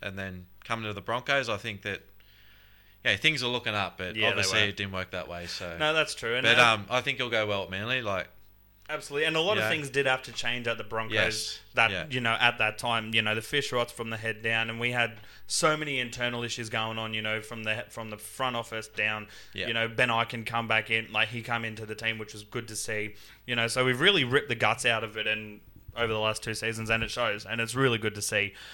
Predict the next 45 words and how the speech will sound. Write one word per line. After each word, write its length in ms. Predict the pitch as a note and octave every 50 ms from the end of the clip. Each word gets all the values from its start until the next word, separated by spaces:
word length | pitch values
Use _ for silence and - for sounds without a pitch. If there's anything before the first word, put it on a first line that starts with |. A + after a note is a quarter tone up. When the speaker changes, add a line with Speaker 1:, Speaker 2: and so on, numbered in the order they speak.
| - - - - -
Speaker 2:
Um, 340 | A2+ A2 G#2+ G#2+ G#2+ G#2 F#2+ - - - - - - _ _ - - - -
but 80 | B2+ B2
no, 120 | A#2+ A#2+
good 120 | A#2+ C3+
luck 200 | A#2+ A#2 A2+ -
to 80 | - A#2
Anthony 300 | A2+ A2+ A2 - A2 G#2+
Seibold 460 | G#2+ - A2 G#2+ G#2 G#2+ G#2 G#2 G2+
over 160 | G2+ G2+ G#2+ G2+
at, 200 | G2+ G2 - -
over 380 | F2 G#2 G#2+ G#2 G2+ G#2+ G#2 G2+
at 80 | F#2+
Mongley, 440 | F#2+ G#2 G#2 A2 A2+ B2 D3+ F3+ F3 - - - -
um, 420 | G#2+ G#2+ G#2 G2+ G2+ G2+ G2+ G#2 G#2
'cause, 240 | - A#2 G#2+ G#2 - - -
you 120 | C#2+ E2+
know, 200 | F2+ F2 F2+ A2 G#2+ - -
I 60 | - -
fucking 340 | - - - - - G2
hate 180 | G2 G2 F2 -
Manly. 260 | - - D2+ D2 D2+
I 100 | - F2
can't 300 | - - - - D2+ -
stand 240 | - - A#1 B1 -
'em. 100 | - - - - - - - - - -
Um, 220 | A2+ A2 A2 A2
I 60 | G#2+ A#2+
don't 140 | C3 C#3+ D#3
know 80 | E3+
if 120 | F3+ F3 -
it's 120 | D#3 - -
the 100 | - G#2+
fans 580 | - - - A2+ G#2+ A2 A#2+ C#3 E3+ F3+ F3 D#3
or 220 | - B2+ A#2 A2+
if 140 | G#2+ - -
it's 140 | G2 - -
the 80 | - G#2+
team 540 | - - - - A2+ A#2 B2 D3 F#2 G2 - - - - - - - -
or 160 | A2+ A2+ A2+
if 100 | A2 A2+
it's 140 | G#2 - -
both, 640 | - - - A2+ A2 A#2 D3+ G3+ G3 - - - -
but 140 | - - -
fuck. 580 | - - - - - - A2 E2+ F#2+ - - - - - - - - - - - -
Um, 400 | A#2+ A#2+ A#2+ A#2+ A#2+ A#2 A2+